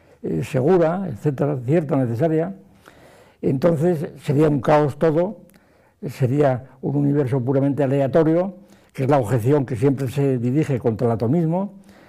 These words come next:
Si los átomos infinitos están siempre moviéndose al azar,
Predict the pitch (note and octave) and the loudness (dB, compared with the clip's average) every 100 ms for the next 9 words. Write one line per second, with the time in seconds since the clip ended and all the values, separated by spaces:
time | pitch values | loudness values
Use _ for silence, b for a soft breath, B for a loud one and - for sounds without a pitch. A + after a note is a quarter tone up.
0 | B - A#2+ B2+ C#3+ D3+ D3 D3+ D3+ C3 | B -4 0 2 2 2 2 2 0 0
1 | D3 F3+ D3+ B2+ G#2+ D3+ D3 D#3 D3+ D3 | 0 0 0 0 0 -2 0 -2 0 0
2 | C#3 C#3 D#3+ C#3+ A#2+ C#3+ B2+ G#2+ D#3+ F#3+ | 0 0 0 0 0 0 0 2 2 2